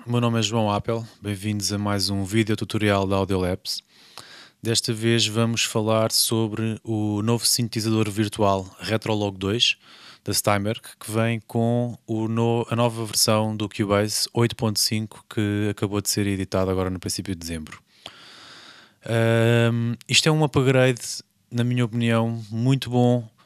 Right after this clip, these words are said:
eh, relativamente àquilo que era o Retrolog um, e vamos hoje falar um bocado das diferenças e das vantagens que temos então neste Retrolog dois.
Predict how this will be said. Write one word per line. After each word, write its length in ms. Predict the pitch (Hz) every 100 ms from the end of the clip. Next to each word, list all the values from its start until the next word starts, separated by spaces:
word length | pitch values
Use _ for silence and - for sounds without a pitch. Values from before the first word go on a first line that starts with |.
| _ _ _ -
eh, 580 | 107 107 104 104 104 101
relativamente 560 | 113 117 110 107 107 107
àquilo 240 | - 107
que 140 | -
era 500 | 104 95 98 92 90 -
o 80 | -
Retrolog 500 | 107 101 98 95 -
um, 300 | 104 104 156 - - - - -
e 120 | 110
vamos 400 | 123 127 123 -
hoje 320 | 123 123 -
falar 260 | - 120 123
um 40 |
bocado 260 | 117 120 120
das 100 | 110
diferenças 640 | 117 - 120 117 117 110
e 40 |
das 180 | 113 113
vantagens 520 | 110 104 113 113 113
que 80 | -
temos 260 | - 113 104
então 240 | 98 104
neste 220 | 104 98
Retrolog 420 | - 98 98 92 85
dois. 360 | 80 76 -